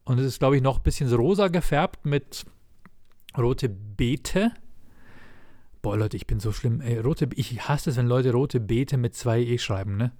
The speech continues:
Das heißt nämlich rote Beete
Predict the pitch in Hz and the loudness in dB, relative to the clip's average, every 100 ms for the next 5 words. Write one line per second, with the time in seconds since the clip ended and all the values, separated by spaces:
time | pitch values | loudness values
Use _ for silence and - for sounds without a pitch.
0 | - - - - - - 123 123 131 120 | -18 -20 -20 -20 -20 -6 0 2 2 2
1 | 104 104 101 120 180 - 131 143 131 110 | 0 -4 -10 -10 -12 0 0 2 0 2
2 | 143 - 147 | 0 2 -2